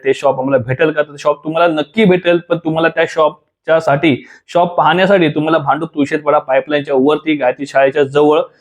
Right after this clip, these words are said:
तिथं आल्याच्या नंतरला कोणाला जरी विचारलं, "माझं नाव चंद्रकांत कदम किंवा चंदू कदम," तर नक्की तुमचा कॉन्टॅक्ट माझ्याशी होईल किंवा मेसेज करा, मी तुम्हाला माझा नंबर शेअर करीन आणि तुम्ही या, तुम्हाला जर शॉप घ्यायचा असेल तर.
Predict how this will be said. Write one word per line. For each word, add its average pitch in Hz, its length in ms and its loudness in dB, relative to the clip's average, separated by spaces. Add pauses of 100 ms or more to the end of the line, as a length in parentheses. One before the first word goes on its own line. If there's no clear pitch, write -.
(200)
तिथं 160 160 2
आल्याच्या 175 420 2
नंतरला 185 340 2
कोणाला 170 320 0
जरी 175 160 2
विचारलं, 170 400 2
"माझं 156 280 0
नाव 151 140 2
चंद्रकांत 147 440 -2
कदम 143 220 -6
किंवा 143 200 -8
चंदू 143 240 -2
कदम," 139 260 -2
तर 143 120 -8
नक्की 139 260 -4
तुमचा 156 300 -4
कॉन्टॅक्ट 147 360 -2
माझ्याशी 139 360 -2
होईल 143 220 2
किंवा 147 200 -2
मेसेज 151 320 -4
करा, 156 180 -2
मी 151 100 -6
तुम्हाला 151 280 -6
माझा 143 160 0
नंबर 135 260 -8
शेअर 156 220 -4
करीन 165 280 -2 (400)
आणि 135 120 -2
तुम्ही 151 420 2
या, 151 180 4
तुम्हाला 139 300 0
जर 151 100 2
शॉप 151 260 0
घ्यायचा 127 300 -4
असेल 139 340 0
तर. 156 400 -4